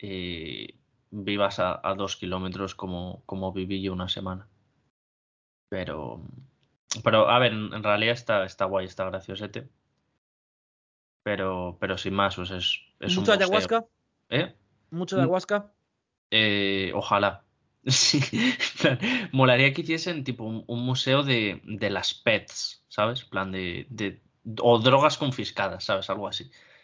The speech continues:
Speaker 1: En plan, eh, <laughs> molaría una, una sección solo, tipo, eh, Josh Gordon, y en lugar de camisetas, drogas.
Speaker 2: Eh, best,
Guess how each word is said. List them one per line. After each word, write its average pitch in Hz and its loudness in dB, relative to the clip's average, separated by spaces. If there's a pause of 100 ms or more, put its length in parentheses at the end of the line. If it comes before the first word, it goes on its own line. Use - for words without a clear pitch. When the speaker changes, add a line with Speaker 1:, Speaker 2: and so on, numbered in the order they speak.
(440)
Speaker 1:
En - -20
plan, 67 -12 (200)
eh, 52 -12 (560)
<laughs> 135 2
molaría 131 8
una, 151 4
una 139 2
sección 131 -2
solo, 127 2
tipo, 107 -4
eh, 107 -4
Josh 120 2
Gordon, 135 4 (760)
y 120 0
en 117 2
lugar 113 2
de 120 0 (180)
camisetas, 127 -2
drogas. 101 -8 (1900)
Speaker 2:
Eh, 156 0
best, 185 2